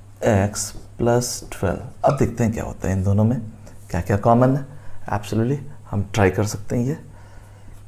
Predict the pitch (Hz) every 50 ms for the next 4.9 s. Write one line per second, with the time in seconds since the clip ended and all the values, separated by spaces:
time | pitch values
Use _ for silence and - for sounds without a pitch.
0 | - - - 131 - - - - 131 123 123 120 123 110 101 107 117 113 101 95
1 | 92 98 107 104 107 - - - - - 139 139 - - - 113 110 113 110 101
2 | 95 92 90 92 104 101 101 101 92 92 104 131 143 - - - - - - -
3 | - - - - - 165 165 165 165 - - - - - - 113 110 107 110 107
4 | - - - - - - - - - - - - - - - 127 113 110